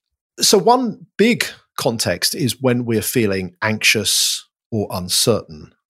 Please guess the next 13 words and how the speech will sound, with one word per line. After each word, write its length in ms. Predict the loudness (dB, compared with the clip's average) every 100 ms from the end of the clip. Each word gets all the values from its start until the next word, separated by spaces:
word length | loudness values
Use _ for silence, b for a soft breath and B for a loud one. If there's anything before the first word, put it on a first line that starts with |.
| -4
or 420 | 0 2 0 -6 b b b -4
there's 180 | 0 0
some 560 | 2 2 0 -2 -4 -8 _ -10
fear 640 | -6 2 4 4 0 -6 -10
that 160 | -10 -10
we 60 |
have. 460 | -8 -8 -8 -10 -6
In, 200 | -6 -4
in 240 | -2 -2 0
those 360 | 2 4 2
circumstances, 1200 | 0 2 0 -2 -4 -2 -2 -2 -2 -2 0 -2 -2 B B B _ -2
we 160 | 0
are 420 | 0 0 -2 -4